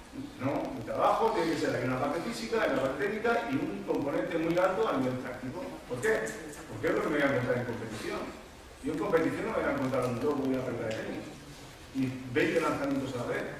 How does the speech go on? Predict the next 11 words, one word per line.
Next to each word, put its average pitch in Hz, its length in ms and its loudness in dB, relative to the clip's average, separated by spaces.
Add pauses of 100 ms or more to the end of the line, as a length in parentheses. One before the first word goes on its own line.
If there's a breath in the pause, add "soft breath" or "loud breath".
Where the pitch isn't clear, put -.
(1000)
¿Vale? - 160 0 (240)
¿Que 139 100 -2
le 127 120 4
puedo 139 220 2
sacar 190 400 2
rendimiento 180 640 0
a 180 60 -2
un 180 140 -4
trabajo 185 320 6
muy 175 100 2
específico? 143 480 -4